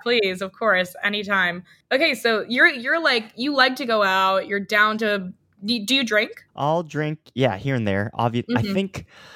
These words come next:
Speaker 2: when I first moved to New York, it felt like freshman year of
Speaker 1: Freshman
Speaker 2: college
Speaker 1: year.
Speaker 2: again. Yeah.
Speaker 1: Yeah.
Speaker 2: And I think I kind of fell off my health conscious track, and I was drinking just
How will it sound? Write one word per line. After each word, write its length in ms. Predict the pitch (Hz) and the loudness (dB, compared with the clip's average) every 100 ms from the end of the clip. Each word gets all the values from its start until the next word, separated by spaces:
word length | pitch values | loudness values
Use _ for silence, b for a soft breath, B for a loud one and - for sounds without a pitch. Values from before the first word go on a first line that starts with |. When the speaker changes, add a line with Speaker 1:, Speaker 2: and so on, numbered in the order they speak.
| B B B B B | B B B B B
Speaker 2:
when 120 | 170 | -4
I 60 | 208 | -2
first 500 | 185 - 151 165 - | -2 0 0 0 -4
moved 300 | 123 123 113 | -2 -2 -2
to 80 | 120 | -2
New 120 | 110 | 0
York, 260 | 101 95 - | 0 0 -2
it 160 | 123 123 | -4 -2
felt 260 | - 127 | 0 0
like 280 | - 107 - | 0 -6 -8
freshman 460 | - - - - 113 | -12 -2 0 0 0
year 120 | 220 | 2
of 120 | 104 | 2
Speaker 1:
Freshman 120 | - 208 | 2 2
Speaker 2:
college 240 | 202 196 | 4 4
Speaker 1:
year. 80 | 190 | 4
Speaker 2:
again. 260 | 165 139 131 | 2 0 -4
Yeah. 240 | 196 202 | 0 4
Speaker 1:
Yeah. 180 | 220 190 185 220 B B _ | 4 4 0 -6 B B _
Speaker 2:
And 120 | 113 | -4
I 60 | 110 | -2
think 340 | - 131 120 | -2 -4 -2
I 240 | 107 110 101 | 0 0 -2
kind 200 | - 117 | -4 -4
of 80 | 110 | -4
fell 260 | - 107 98 | -2 -2 0
off 280 | 98 110 - | -2 -2 -2
my 340 | 98 92 90 - _ - | -2 -2 -4 -8 _ -10
health 340 | 110 107 101 | -2 0 -2
conscious 500 | - 101 101 - 101 | -4 0 0 -2 -6
track, 440 | - - 87 107 - | -4 -2 0 0 -2
and 100 | 101 | 0
I 80 | 92 | 0
was 140 | 101 101 | 0 -2
drinking 640 | - 104 95 101 95 95 | -4 -2 -2 -2 -2 -2
just 300 | 90 85 - | -2 -4 -8